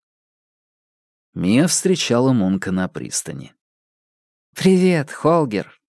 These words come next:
Она обняла его и отвела в тень на скамейку. Стерев пот со лба, Мунк грузно на неё опустился. «Ты и есть вся встречающая процессия?»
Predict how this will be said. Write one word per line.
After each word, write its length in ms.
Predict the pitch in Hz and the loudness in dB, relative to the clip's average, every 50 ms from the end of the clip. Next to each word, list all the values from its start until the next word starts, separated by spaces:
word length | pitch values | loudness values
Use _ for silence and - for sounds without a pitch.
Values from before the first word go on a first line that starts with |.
| _ _ _ _ _ _ _ _ | _ _ _ _ _ _ _ _
Она 320 | - 110 101 92 92 98 104 | -6 -4 -2 -2 0 0 0
обняла 460 | 98 92 95 92 90 90 90 107 120 | 0 0 -2 -2 0 2 2 2 4
его 340 | 127 120 113 110 113 107 - - - - - - _ _ | 4 2 2 2 2 0 0 -4 -10 -20 -20 -20 _ _
и 80 | 131 160 | -2 -2
отвела 400 | 165 - 131 127 117 123 123 - | 0 0 0 2 2 2 2 0
в 80 | - | -4
тень 260 | - - 101 98 101 | -6 -4 -2 0 0
на 140 | 101 98 95 | 0 0 -2
скамейку. 760 | - - - 98 92 90 85 73 60 64 64 - - - - _ _ _ _ _ _ _ _ _ _ _ _ _ _ | -4 -4 -4 -4 -4 -4 -4 -6 -8 -10 -12 -14 -18 -20 -20 _ _ _ _ _ _ _ _ _ _ _ _ _ _
Стерев 500 | - - - - - 98 104 113 110 - | -8 -8 -4 -2 0 0 2 0 0 0
пот 220 | _ - 110 104 - | _ -2 -2 0 -2
со 200 | - - 104 95 | -2 -2 0 0
лба, 500 | 90 85 87 101 127 135 131 110 - - _ - | 0 -2 -2 0 0 0 0 -2 -6 -10 _ -6
Мунк 460 | - 110 123 143 147 127 - - - | -2 0 0 2 0 -2 -4 -8 -12
грузно 640 | 110 101 101 104 95 98 135 170 156 139 123 139 135 127 | -8 -4 -4 -2 -2 0 0 0 0 0 0 0 2 2
на 100 | 120 117 | 2 0
неё 360 | 110 104 98 92 95 101 101 | 0 0 0 0 0 0 0
опустился. 960 | 92 - - 90 82 - - - - - - - - - - - - - - _ _ _ _ _ _ _ _ _ _ _ _ _ _ _ _ _ _ _ _ _ _ - | 0 -2 -6 -6 -6 -6 -6 -6 -8 -12 -12 -12 -10 -8 -10 -10 -10 -14 -20 _ _ _ _ _ _ _ _ _ _ _ _ _ _ _ _ _ _ _ _ _ _ -4
«Ты 320 | 90 101 123 139 139 127 113 | 0 2 4 4 4 4 2
и 60 | 101 | 2
есть 500 | 90 92 127 156 170 - - - - - - - - | 2 2 2 2 2 0 -2 -4 -6 -8 -10 -14 -16
вся 440 | - - - - 92 117 131 131 123 | -14 -10 -4 0 2 2 2 2 2
встречающая 840 | - - - - 101 104 90 - - 123 131 127 113 - - 98 80 | 0 -4 -6 -6 -6 -6 -4 -2 0 0 0 0 0 -2 -4 -6 -6
процессия?» 880 | - - 90 85 - - - - 120 - - - - 180 151 - - | -4 -4 -4 -4 -4 -4 -4 -4 -4 -4 -2 -2 0 0 0 -2 -4